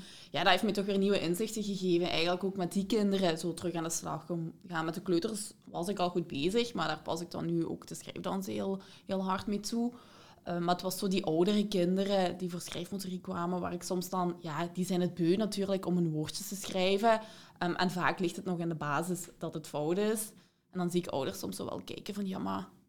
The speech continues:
"Wat heb je nu gedaan eigenlijk?" Ik probeer dat dan wel altijd goed uit te leggen, dat we met die basispatronen aan de slag gaan en zo. Maar als je nu zo die leerjaar één en twee toepast,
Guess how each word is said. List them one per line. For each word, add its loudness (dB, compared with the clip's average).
"Wat -16
heb -16
je -14
nu -10
gedaan -6
eigenlijk?" 0
Ik -12
probeer 2
dat 2
dan 0
wel 4
altijd 2
goed -4
uit 4
te 4
leggen, 6
dat 4
we 6
met 4
die 0
basispatronen -2
aan 2
de -2
slag -4
gaan 0
en 2
zo. 2
Maar 4
als 0
je 2
nu 4
zo 0
die 0
leerjaar 4
één 2
en 0
twee 0
toepast, 4